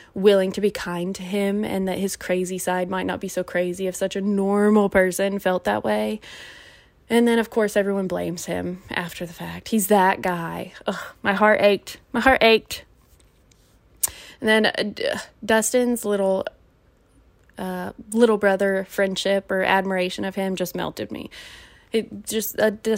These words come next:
Dustin came in and was just so certain he would never. He was like, "No, no, no, nope." Ugh,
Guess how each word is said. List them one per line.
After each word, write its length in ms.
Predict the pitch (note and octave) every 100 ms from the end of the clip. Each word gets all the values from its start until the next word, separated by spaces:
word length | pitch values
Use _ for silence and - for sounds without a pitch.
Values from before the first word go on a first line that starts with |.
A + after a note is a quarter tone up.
| G#3+
Dustin 320 | G#3+ G3+ A3+
came 160 | G#3+ G3
in 60 |
and 80 | F#3
was 100 | F3
just 220 | G3 -
so 260 | B3 A3 A3
certain 460 | A3 G3+ F#3 E3+
he 120 | F#3 G3+
would 160 | F#3
never. 420 | F3+ - - - -
He 40 |
was 80 | A3+
like, 100 | C4
"No, 340 | B3+ A3 - - -
no, 80 | - - - -
no, 300 | A#3+ C4 C4 _
nope." 380 | A3+ G3+ - - - _ _ _ _ - - - - - _ _
Ugh, 80 | -